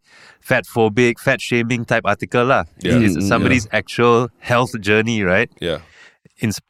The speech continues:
Speaker 1: trying to inspire other middle-aged men who might have to go through the same health journey,
Speaker 3: Yeah,
Speaker 1: right?
Speaker 2: Mm.
Speaker 3: yeah.
Speaker 1: Um, but in the digital era, as an editor, I have to worry about decontextualized clips,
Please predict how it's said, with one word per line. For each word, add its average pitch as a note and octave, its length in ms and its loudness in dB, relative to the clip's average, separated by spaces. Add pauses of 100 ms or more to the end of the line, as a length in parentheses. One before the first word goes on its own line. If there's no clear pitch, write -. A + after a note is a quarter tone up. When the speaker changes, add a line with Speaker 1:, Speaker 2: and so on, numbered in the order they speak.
Speaker 1:
trying B2 180 0
to A#2 60 -2
inspire A#2 460 0
other A2+ 260 2
middle-aged A#2 540 2
men A#2+ 220 2
who G#2+ 180 -2
might A2 240 0
have A#2+ 120 0
to A2+ 100 -4
go G#2 160 2
through B2+ 160 -2
the G2 100 0
same C3+ 240 0
health A2+ 200 0
journey, G2+ 360 -2 (180)
Speaker 3:
Yeah, F#2+ 140 -2
Speaker 1:
right? A2 160 2
Speaker 2:
Mm. E2 240 -14
Speaker 3:
yeah. F2+ 200 0 (120)
Speaker 1:
Um, G#2+ 380 2 (500)
but A2+ 160 2
in A#2 360 -2
the A2 120 4
digital G3 380 4
era, A2+ 460 2 (360)
as A2+ 160 2
an A#2+ 80 2
editor, C#3 320 0
I C#3 140 4
have D3+ 200 2
to C3 100 -8
worry B2+ 240 4
about G2+ 240 0
decontextualized A2 760 -2
clips, - 340 -6